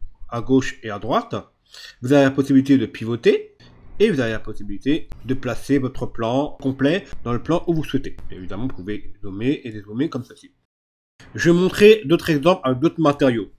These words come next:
Nous allons sur le site, page d'accueil, et je vais chercher un autre matériau qui m'intéresse. Par exemple, ce matériau me plaît. Alors là, c'est un coup de pinceau de végétation. Deux exemples. Je fais téléchargement.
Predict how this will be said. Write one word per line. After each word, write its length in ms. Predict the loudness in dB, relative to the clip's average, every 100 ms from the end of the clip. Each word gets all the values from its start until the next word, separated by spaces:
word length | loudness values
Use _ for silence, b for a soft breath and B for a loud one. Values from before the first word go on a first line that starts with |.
| _
Nous 100 | -6
allons 140 | -4 -2
sur 140 | -2
le 80 | -6
site, 340 | -4 -4 -4 -8 -10 -16 _ _ _ _ _ _ _ _ _ -20 -6
page 160 | -4 -2
d'accueil, 520 | -2 2 2 0 -4 _ -2
et 60 | 0
je 60 |
vais 60 | 0
chercher 360 | -2 -2 -2 0
un 60 | -2
autre 160 | 0
matériau 380 | 0 2 0 0
qui 120 | -4
m'intéresse. 580 | -8 -8 -6 -6 -8 -12 -10 -8 -10 -16 -6
Par 120 | -4
exemple, 240 | 0 -2 2
ce 60 |
matériau 340 | 2 4 2 4
me 160 | 2
plaît. 240 | 0 -10 -16 _ _ -20 -20 -20 -12
Alors 320 | -6 -4 -2
là, 360 | 0 0 0 -8
c'est 480 | -4 2 2 2 -6 _ -10
un 100 | -6
coup 120 | -4
de 60 | -2
pinceau 760 | 0 0 2 4 4 0 -8 _ _
de 80 | -4
végétation. 560 | 0 -2 0 -4 -4 -14 _
Deux 160 | 0 0
exemples. 500 | -2 -4 -4 -6 -10 -16 _ b b b _
Je 140 | -12 -10
fais 320 | -8 -10 -14 _ _ _
téléchargement. 720 | -4 -2 -2 -4 -4 -4 -6